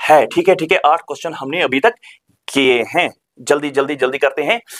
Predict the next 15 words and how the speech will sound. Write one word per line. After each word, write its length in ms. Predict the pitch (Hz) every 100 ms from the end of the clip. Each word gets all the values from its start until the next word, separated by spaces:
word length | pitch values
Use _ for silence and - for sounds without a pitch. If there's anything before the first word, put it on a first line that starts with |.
| - - _ _ _ _ _ -
चलो 200 | 156 107 - - -
नवा 280 | 113 120 131
question 360 | 127 123 127 101 _ _ -
आपके 260 | 120 - 139
सामने, 360 | 139 131 110 -
ठीक 120 | 151
है, 160 | 127 - _ _ _ _ _ _ _ _ _ _ _ _ _ _ _ - - - _ _ _ _ _ _
पढ़िए 180 | 139 156
question 260 | 160 - 135
आप। 120 | 127 _ _ _ - - - - - - - - - _ _ _ -
नवा 800 | - - - - - 135 170 180
question 300 | 170 - 151
है 60 |
आपके 260 | 151 113 123
सामने, 440 | - 107 107 123